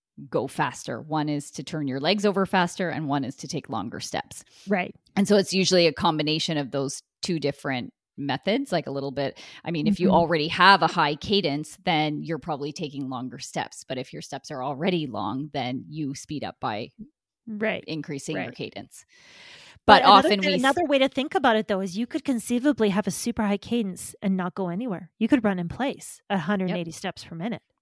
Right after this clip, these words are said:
Speaker 1: Exactly.
Speaker 2: right?
Speaker 1: So in,
Speaker 2: So
Speaker 1: in
Speaker 2: it's
Speaker 1: order to go
Speaker 2: independent of speed.
Speaker 1: Yep. Yep.
Speaker 2: Yeah.
Speaker 1: Exactly. But people will usually use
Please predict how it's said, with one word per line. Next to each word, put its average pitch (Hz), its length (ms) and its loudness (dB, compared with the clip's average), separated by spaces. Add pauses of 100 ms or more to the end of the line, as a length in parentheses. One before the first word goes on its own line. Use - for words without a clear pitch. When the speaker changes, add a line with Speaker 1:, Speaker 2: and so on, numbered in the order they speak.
Speaker 1:
Exactly. 190 380 0
Speaker 2:
right? - 120 -4
Speaker 1:
So 190 220 2
in, 190 160 4
Speaker 2:
So 240 160 12
Speaker 1:
in 247 120 6
Speaker 2:
it's 180 80 4
Speaker 1:
order 170 180 4
to 285 80 8
go 311 160 6
Speaker 2:
independent 269 720 4
of 196 120 -2
speed. 247 380 -2
Speaker 1:
Yep. - 160 4 (600)
Yep. 185 140 0 (120)
Speaker 2:
Yeah. - 460 -14
Speaker 1:
Exactly. 185 440 -6 (200)
But 240 180 8
people 226 300 2
will 208 140 6
usually 185 440 -2
use 160 540 -4